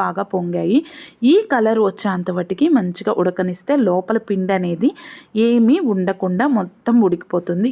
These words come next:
ఈ కలర్లో వాటికి తీ-, ఉంచి తీసుకోండి. ఇలా ఆయిల్ అనేది మొత్తం పోయేదాకా ఒక ప్లేట్లో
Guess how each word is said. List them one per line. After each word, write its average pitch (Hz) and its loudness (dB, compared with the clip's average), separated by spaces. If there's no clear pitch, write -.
ఈ 220 -2
కలర్లో 180 0
వాటికి 190 -6
తీ-, 214 -4
ఉంచి 185 -2
తీసుకోండి. 170 -6
ఇలా 277 4
ఆయిల్ 214 2
అనేది 185 -2
మొత్తం 196 -4
పోయేదాకా 180 0
ఒక - -4
ప్లేట్లో 180 0